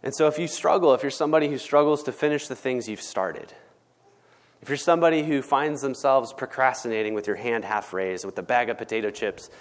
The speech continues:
your hand still stuck in the bag of potato chips and not getting it out, right?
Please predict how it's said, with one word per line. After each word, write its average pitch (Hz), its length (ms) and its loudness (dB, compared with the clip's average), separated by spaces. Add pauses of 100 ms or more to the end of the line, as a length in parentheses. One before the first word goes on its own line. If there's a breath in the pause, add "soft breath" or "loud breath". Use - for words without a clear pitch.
(120 loud breath)
your 110 120 0
hand 113 280 -4
still 117 180 -4
stuck - 360 -6
in 117 60 -4
the 107 80 -4
bag 104 200 0
of 104 60 -4
potato 101 320 -6
chips - 440 -14 (400 soft breath)
and 101 60 -8
not 107 180 -2
getting 110 220 -2
it 95 120 -6
out, 85 380 -10
right? - 140 -20